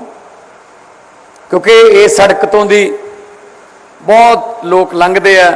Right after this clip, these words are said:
ਨਾਨ ਪੰਜਾਬੀ ਵੀ ਲੰਘਦੇ ਆ, ਜਿਹੜੇ ਚੰਡੀਗੜ੍ਹ ਏਅਰਪੋਰਟ 'ਤੇ ਉਤਰਦੇ ਆ, ਪੰ-, ਇੱਥੋਂ ਦੀ ਲੰਘਦੇ ਆ ਜਾਂ ਦਰਬਾਰ ਸਾਹਿਬ ਨੂੰ ਜਾਂਦੇ ਆ, ਦਰਸ਼ਨ ਕਰਨ ਜਾਂਦੇ ਆ, ਦੁਰਗਿਆਣਾ ਮੰਦਿਰ ਜਾਂਦੇ ਆ,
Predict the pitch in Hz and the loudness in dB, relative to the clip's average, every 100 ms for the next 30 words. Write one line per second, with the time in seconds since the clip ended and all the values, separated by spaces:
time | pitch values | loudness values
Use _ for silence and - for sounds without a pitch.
0 | 175 - - - - 156 180 208 214 190 | -4 -16 -20 -20 -8 -2 -2 0 -2 0
1 | 190 - 202 196 185 185 190 185 175 180 | 0 0 -2 -2 -2 -4 -2 -2 0 -2
2 | 180 185 180 190 185 170 - - - - | -4 -2 0 0 0 0 -6 -18 -20 -20
3 | - - - - _ - - _ - _ | -20 -20 -20 -20 _ -20 -20 _ -20 _
4 | _ _ _ - - - - - - 185 | _ _ _ -20 -20 -20 -20 -20 -4 -4
5 | 196 180 175 180 175 - 190 170 180 175 | -2 -2 -2 -2 -4 -2 -2 2 2 4
6 | 170 175 - - - - - - - 165 | 2 -2 -12 -18 -20 -20 -20 -20 -12 -12
7 | - 147 165 156 - 175 175 175 180 180 | -12 -14 -8 -8 -4 -2 0 0 0 0
8 | 175 175 170 165 - 160 165 170 175 - | 2 2 0 -4 -8 -4 -2 0 0 0
9 | 185 180 175 170 165 170 165 170 - 175 | 0 -2 -4 -4 -2 -4 -2 -6 -6 -6
10 | 180 170 165 165 160 170 165 160 160 170 | -4 -4 -2 -4 -4 -6 -6 -4 -4 -4
11 | 170 165 147 165 160 160 165 165 | -6 -10 -8 -6 -6 -2 -2 -2